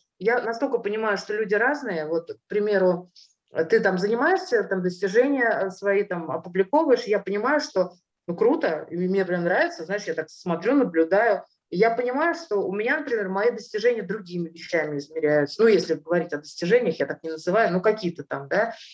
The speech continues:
Вот, и они вообще в другом. Э, и, то есть я вот опять говорю, точка находится, она с-, другие регулировки использует, понимаешь?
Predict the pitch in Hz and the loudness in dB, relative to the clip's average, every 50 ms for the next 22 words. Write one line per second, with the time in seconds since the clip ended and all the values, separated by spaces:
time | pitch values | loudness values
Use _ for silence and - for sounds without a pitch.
0 | - - _ - 175 196 208 190 180 190 196 214 247 269 262 247 247 - 269 233 | -20 -14 _ 0 4 6 6 6 6 4 4 4 4 2 2 2 2 2 2 2
1 | 175 180 190 185 175 160 156 147 131 127 - _ _ _ _ - - 110 202 - | 2 2 0 -2 0 0 -2 -2 -2 -2 -6 _ _ _ _ -6 -4 -4 -2 -2
2 | - 185 185 180 - 226 220 226 214 208 196 196 185 180 196 190 214 220 220 247 | -2 -2 -2 2 2 2 2 4 4 4 4 2 0 -4 -2 0 0 2 2 0
3 | 196 175 175 185 180 196 190 180 175 - - 320 349 - - 233 - - - - | 0 0 -2 -2 -2 0 0 -2 -2 -2 -2 -2 -2 -2 -4 -6 -6 -4 -6 -6
4 | 180 185 190 185 - 196 175 160 160 - - 170 175 190 190 190 190 - - - | -4 -4 -4 0 0 0 0 0 -4 -2 -2 0 0 0 -2 -2 -6 -6 -2 -2
5 | 233 233 226 269 262 220 196 180 220 220 247 262 269 240 - - - - 175 175 | 0 2 4 4 4 4 2 0 0 0 2 4 2 2 0 -2 -10 -14 -14 -14
6 | - _ - 170 156 147 135 139 127 127 _ - 139 135 156 185 208 202 196 | -8 _ 0 2 2 2 0 -6 -6 -6 _ -16 -14 -10 -6 -4 -4 -4 -6